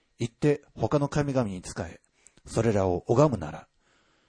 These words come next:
主の怒りはあなた方に向かって燃え上がり、あなた方は主があなた方に与えられたこの良い力、直ちに滅び失せる。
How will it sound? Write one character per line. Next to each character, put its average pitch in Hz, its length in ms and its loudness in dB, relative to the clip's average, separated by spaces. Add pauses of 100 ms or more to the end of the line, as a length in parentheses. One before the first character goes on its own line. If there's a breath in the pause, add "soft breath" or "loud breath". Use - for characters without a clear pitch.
(140)
主 - 240 -4
の 107 200 -2
怒 113 220 -4
り 95 80 -2
は 107 240 0
あ 107 80 -4
な 95 120 -4
た 92 100 -4
方 87 200 -8
に 92 100 -12
向 92 140 -8
か 101 100 -4
っ - 80 -4
て 147 200 -4
燃 95 260 -2
え 85 40 -4
上 85 60 -6
が 82 140 -4
り、 95 180 -6 (560 soft breath)
あ 98 80 -4
な 104 100 -2
た 107 100 -2
方 104 180 -2
は 98 180 -2
主 - 320 -2
が 147 260 0
あ 123 80 -2
な 123 120 0
た 131 80 -2
方 123 200 -2
に 101 180 -10
与 123 300 -2
え 120 40 0
ら 117 100 2
れ 113 60 -2
た 107 160 -4
こ - 220 -2
の 147 180 -2
良 165 200 8
い 139 100 0
力、 - 380 -8 (500 soft breath)
直 113 240 -4
ち - 180 -10
に 135 160 -12
滅 90 340 -2
び 113 80 -4
失 - 240 -10
せ 82 60 -8
る。 - 140 -14